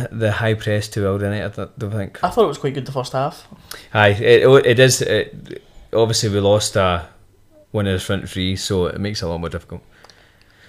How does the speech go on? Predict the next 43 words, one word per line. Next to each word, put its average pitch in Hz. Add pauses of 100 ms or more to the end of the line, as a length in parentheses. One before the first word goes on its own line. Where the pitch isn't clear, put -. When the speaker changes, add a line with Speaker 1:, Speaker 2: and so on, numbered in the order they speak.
Speaker 1:
But 95
I 101
thought 185
Christie 151
put -
in 98
a 87
great 95
shift. - (340)
Speaker 2:
Yeah, 170
I 175
thought 185
he 147
played 143
well. 147
Just 185
another 139
point 127
on, 120
uh, 131 (200)
Furukashi. 127 (520)
Um, 123 (220)
is 131
it 110
Furuhashi? 123
Sorry. 147 (240)
Speaker 1:
Furuhashi, 92
I 95
think. 98 (1160)
Kyogo. 123 (180)
Speaker 2:
Takes 160
a 175
bit 165
of 135
the 139
stress 147
off 139
Edouard 147
for 143
goals. 151 (880)
Speaker 1:
Oh, 139
aye, 95
aye. 87